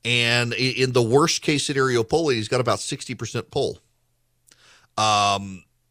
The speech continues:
that's good. He's probably gonna be the nominee. Maybe someone can get him into a runoff and, and use the Oppo research against him, but I think they should have spent twice as much and started three months ago to be able to do it.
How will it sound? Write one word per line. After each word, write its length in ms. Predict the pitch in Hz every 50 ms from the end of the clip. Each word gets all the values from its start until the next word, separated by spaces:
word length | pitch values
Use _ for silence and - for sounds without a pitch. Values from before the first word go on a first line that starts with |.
| _ _
that's 400 | 107 104 - 143 143 - - -
good. 420 | - - 160 165 123 92 - - - _ _ _ _ _ _ _
He's 220 | 120 120 113 -
probably 380 | - - - 156 156 151 151 139
gonna 180 | 127 139 127 120
be 120 | 127 131
the 80 | 120 123
nominee. 460 | 123 120 117 120 127 151 165 120 - - - - _ _
Maybe 480 | 90 110 120 127 135 151 160 208 214
someone 380 | 190 - - 190 170 165 156 147
can 140 | - 151 135
get 140 | 123 135
him 140 | 135 131 123
into 220 | 123 113 - 123 117
a 80 | 101
runoff 540 | 90 104 120 113 95 78 90 113 120 - - -
and, 380 | 104 107 107 104 104 104 101 -
and 400 | 107 107 104 104 104 101 101 107
use 280 | 104 101 117 127 127 -
the 120 | 123 120
Oppo 300 | 113 113 113 - 113 104
research 320 | 110 110 - - 104 95 -
against 320 | 95 123 147 156 - -
him, 140 | 104 107 110 - - - - _ _
but 120 | - 127 120
I 80 | 117
think 200 | 117 139 151 135
they 80 | 131 123
should 180 | - - 151
have 80 | 120 113
spent 260 | - - - 135 -
twice 360 | - - 131 135 135 127 -
as 100 | 123 107
much 300 | 113 120 131 151 - -
and 100 | 120 104
started 400 | - - - 135 131 127 123 117
three 200 | 120 - 139 135
months 220 | 143 160 196 - -
ago 200 | 127 98 101 101
to 80 | 104
be 160 | 98 107 110 113
able 180 | 123 131 135
to 80 | 127 143
do 240 | 151 - 240 214 -
it. 180 | - - -